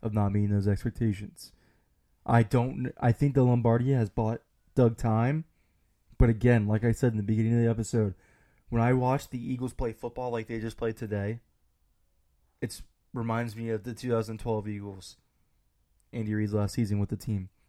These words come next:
It reminds me of the two thousand fifteen Eagles, Chip Kelly's last season with the team, where all those guys look completely defeated and couldn't play their best football anymore because they just weren't <laughs> talented enough to do so. That's what the way that that team looks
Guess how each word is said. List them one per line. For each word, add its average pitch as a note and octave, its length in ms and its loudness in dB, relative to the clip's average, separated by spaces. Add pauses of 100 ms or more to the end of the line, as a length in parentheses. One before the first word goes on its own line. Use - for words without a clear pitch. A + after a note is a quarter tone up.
It B2 60 -6
reminds A#2 400 -2
me A#2 60 -4
of G#2+ 60 -6
the A2 60 -8
two B2 160 -4
thousand A2 200 0
fifteen A2 440 -2
Eagles, G2+ 380 0 (340)
Chip - 200 -4
Kelly's A2 300 4
last G2 220 2
season G2+ 240 -2
with G2 120 -2
the G2 40 -2
team, G#2 300 -4 (240)
where A#2 160 -6
all B2 180 2
those B2+ 160 4
guys A#2+ 300 6
look A#2 160 0
completely A#2 400 4
defeated A#2 560 0 (1000)
and A#2+ 120 -6
couldn't A#2+ 280 0
play A2+ 320 2
their A2+ 180 2
best A2 240 2
football A2+ 540 0
anymore A2 580 -2 (560)
because A#2+ 220 -2
they A#2 80 2
just G#2+ 160 0
weren't A2+ 140 0
<laughs> - 20 0
talented A2+ 420 2
enough G#2+ 320 -2 (220)
to - 80 -14
do A2+ 180 -6
so. G#2 320 -8 (240)
That's B2 300 0
what A#2+ 140 -8
the B2 80 -4
way A2+ 200 0
that G#2+ 140 -2
that G#2+ 200 -4
team G#2+ 240 -4
looks - 360 -10